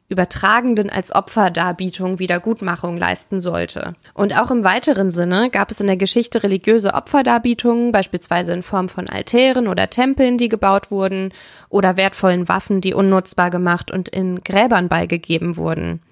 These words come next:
Also mit menschlichen Opfern hatte das Wort im Ursprung erstmal weniger zu tun. Man opferte Gott oder je nach Zeit und Kultur natürlich den Göttern etwas, weil man die Hoffnung hatte, dadurch das eigene Überleben,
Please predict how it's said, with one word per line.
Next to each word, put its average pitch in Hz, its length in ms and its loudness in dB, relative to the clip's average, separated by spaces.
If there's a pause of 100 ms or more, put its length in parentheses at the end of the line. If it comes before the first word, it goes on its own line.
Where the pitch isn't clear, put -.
(140)
Also 185 280 2
mit 196 200 2
menschlichen 240 520 0
Opfern 220 640 0
hatte 214 180 0
das 196 220 -2
Wort 190 180 2
im 185 120 -4
Ursprung 196 500 2
erstmal 175 440 -2
weniger 170 400 0
zu - 140 -12
tun. 175 460 -4 (160)
Man 196 160 0
opferte 208 720 2
Gott 247 340 0
oder 190 180 0
je 180 140 0
nach 170 160 -2
Zeit 190 300 -2
und 175 120 -8
Kultur 196 360 0
natürlich 226 640 2 (460)
den 202 180 2
Göttern 226 520 0 (400)
etwas, 208 480 0
weil 196 140 2
man 185 160 0
die 180 140 -4
Hoffnung 226 420 0
hatte, 220 400 0
dadurch 202 320 2
das 180 160 -2
eigene 220 340 4
Überleben, 180 800 2